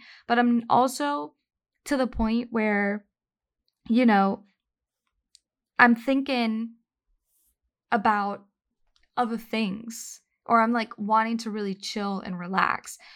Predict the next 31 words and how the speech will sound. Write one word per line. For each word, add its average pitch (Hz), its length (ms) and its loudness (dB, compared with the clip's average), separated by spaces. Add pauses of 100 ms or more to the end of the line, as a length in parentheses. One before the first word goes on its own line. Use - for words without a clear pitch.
which 240 140 -6
isn't 294 260 -8
great 214 480 -2 (260)
to 240 100 -6
do 190 440 -4 (220)
because 240 580 -6 (340)
from 240 220 0
Friday 240 420 -2
to 214 80 -4
Monday, 202 380 -2
I 208 160 2
have 190 120 2
very 214 580 -2
small 185 600 -2
amount 170 220 -4
of 170 80 -14
time. - 360 -12 (200)
I 196 80 -2
can't 233 280 0
really 220 220 -6
take 214 200 -6
a 202 40 -4
lot 185 200 -2
of 185 60 -10
time 185 240 -4
off 175 200 -8 (320)
to 240 120 -6
do 190 180 0
podcast 175 520 -4
episodes. - 540 -12 (320)
So, 190 580 -2